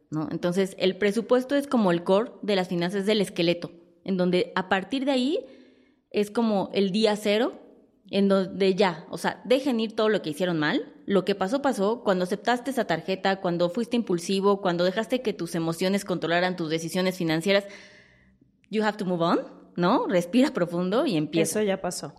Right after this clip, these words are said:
Speaker 1: Eso ya pasó, ¿no? Y el presupuesto, con que cumpla tres características, ya estás del otro lado, ¿no? El primero es que tenga ingresos, ¿no? Que digamos los conceptos, que en esta hilera, en esta columna entra ingresos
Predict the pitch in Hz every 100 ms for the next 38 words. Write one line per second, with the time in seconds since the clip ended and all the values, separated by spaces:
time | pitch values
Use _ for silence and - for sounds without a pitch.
0 | _ _ 202 202 202 185 170 160 - 143
1 | 214 - - - _ 233 240 240 254 262
2 | 285 285 285 320 - - 254 240 254 254
3 | 269 262 294 294 - 247 247 254 214 202
4 | 196 208 208 233 214 202 196 185 175 160
5 | 147 131 - - 196 - - 185 175 196
6 | 208 226 226 220 226 214 196 196 202 202
7 | 180 175 160 185 269 453 - - 190 247
8 | 170 160 165 165 156 156 151 - - 277
9 | - - - _ _ 180 170 151 - 170
10 | 165 170 175 185 180 180 185 180 170 175
11 | 180 170 170 165 160 156 - - 147 156
12 | 233 277 415 -